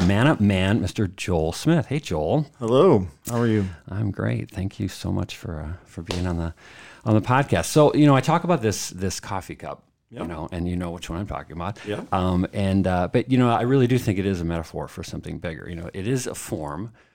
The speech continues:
Speaker 1: Um, and I think a lot of times guys, uh, uh, shy away from words like this, but it is a form of evangelizing.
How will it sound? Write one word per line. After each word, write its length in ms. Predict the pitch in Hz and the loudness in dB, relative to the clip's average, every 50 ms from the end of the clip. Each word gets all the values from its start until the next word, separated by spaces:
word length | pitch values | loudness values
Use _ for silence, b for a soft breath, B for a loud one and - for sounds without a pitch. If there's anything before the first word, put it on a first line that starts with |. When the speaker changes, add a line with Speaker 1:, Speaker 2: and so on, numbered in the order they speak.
| b b b _ | b b b _
Speaker 1:
Um, 320 | - 82 82 82 80 78 - | -16 -14 -12 -12 -12 -14 -12
and 100 | - 90 | -12 -10
I 60 | 87 87 | -12 -10
think 240 | - 98 87 - | -10 -10 -10 -10
a 60 | 85 73 | -10 -10
lot 180 | 78 80 85 | -8 -8 -10
of 40 | 85 | -10
times 320 | - - 78 76 76 73 73 | -10 -10 -10 -10 -10 -10 -10
guys, 500 | - 85 87 80 78 78 78 76 - - - | -8 -8 -6 -6 -6 -6 -8 -10 -12 -14 -14
uh, 240 | - 85 80 78 78 - - - - _ _ _ _ - | -14 -12 -12 -12 -12 -14 -16 -18 -20 _ _ _ _ -20
uh, 220 | 82 - - - | -18 -16 -16 -14
shy 300 | - - - - 87 82 | -12 -10 -6 -6 -4 -4
away 180 | 78 78 78 78 | -4 -6 -8 -8
from 240 | - - 78 78 | -10 -10 -10 -10
words 280 | 78 82 80 78 - - | -10 -10 -12 -12 -14 -14
like 120 | 78 76 | -16 -16
this, 160 | - - - - | -14 -16 -12 -8
but 160 | - 95 95 | -6 -4 -2
it 100 | 117 123 | 0 2
is 160 | 151 165 156 | 2 2 2
a 60 | 180 | 0
form 320 | - - - 107 98 95 92 | -2 -2 -2 -2 0 0 0
of 180 | 90 82 - - - | -2 -4 -8 -12 -12
evangelizing. 680 | 101 87 101 127 151 156 - - - - - - - - | -8 -4 -2 -2 -2 -2 -4 -8 -14 -14 -16 -18 -20 -20